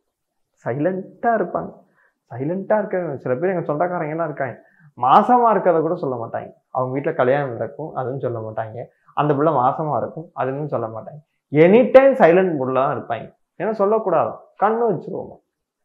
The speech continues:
கண்ணு வச்சு என்னடா ஆகப்போகுது? நல்ல விஷயங்களை சொல்லுண்டா. நீ நல்ல விஷயங்களை எவ்வளவுக்கு எவ்வளவு சொல்லிக்கிட்டே இருக்கியோ, உன்கிட்ட எதுவும் கெட்டது நடந்துச்சுன்னா சொல்லாம வந்து உன்னை காப்பாத்த பார்ப்பாங்க. புரிகிறதா? அதனால் கும்பராசிக்காரர்கள் இன்னைக்கு வந்து பாத்தீங்கன்னா,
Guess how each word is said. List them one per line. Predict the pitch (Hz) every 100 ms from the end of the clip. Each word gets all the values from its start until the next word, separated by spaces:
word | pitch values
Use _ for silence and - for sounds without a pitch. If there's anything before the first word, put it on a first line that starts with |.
| _ _ _ _ _ _ _ _ -
கண்ணு | 156 208
வச்சு | 190 147
என்னடா | 127 127 127
ஆகப்போகுது? | 110 - -
நல்ல | - 139 185 254 254
விஷயங்களை | 214 180 160 135
சொல்லுண்டா. | 123 123 120 117 185 - _ _ _
நீ | -
நல்ல | 135 131 160 220
விஷயங்களை | 220 208 170 147
எவ்வளவுக்கு | 139 143 131 143
எவ்வளவு | 160 151
சொல்லிக்கிட்டே | 131 131 127 139
இருக்கியோ, | 120 - 131 - - _ _
உன்கிட்ட | 139 151 151
எதுவும் | 202 175 175
கெட்டது | 147 127 175 160
நடந்துச்சுன்னா | 135 120 117 175 170 165 - _ _ _
சொல்லாம | 123 131 131 127 135
வந்து | 165 -
உன்னை | - 165 139
காப்பாத்த | 147 - 160 - -
பார்ப்பாங்க. | - _ - _ _ _
புரிகிறதா? | 143 160 156 170 190 196 - - - -
அதனால் | 156 196 220 294 320 302 - -
கும்பராசிக்காரர்கள் | 214 254 302 302 285 - 240 220 190 180 165
இன்னைக்கு | 156 139 139
வந்து | 131 131 127
பாத்தீங்கன்னா, | - 123 165